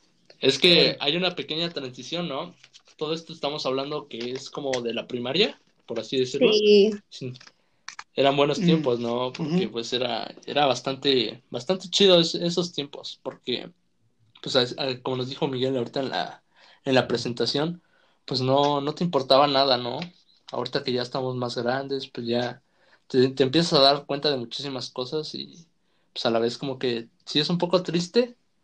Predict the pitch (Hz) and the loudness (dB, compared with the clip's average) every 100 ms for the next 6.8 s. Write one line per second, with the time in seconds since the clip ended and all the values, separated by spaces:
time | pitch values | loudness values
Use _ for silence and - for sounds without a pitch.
0 | _ _ _ _ 139 127 123 - 123 120 | _ _ _ _ 4 4 2 2 4 6
1 | 117 117 117 - - 123 131 143 160 160 | 6 2 -2 -12 -14 -2 0 4 4 4
2 | 135 123 127 139 135 143 135 143 131 131 | 2 2 0 -2 0 0 2 0 -2 -2
3 | 135 - 180 - - 113 120 117 131 135 | -2 0 -2 -2 -6 -4 0 0 0 -2
4 | 127 120 123 120 113 117 - _ - 117 | -4 -6 -6 -6 -8 -10 -12 _ -2 0
5 | 113 - 117 117 131 131 131 131 127 127 | 0 -2 -4 -2 -2 -4 -6 -4 -2 0
6 | 127 120 120 117 - - - - | 0 2 2 0 -4 -16 -12 -12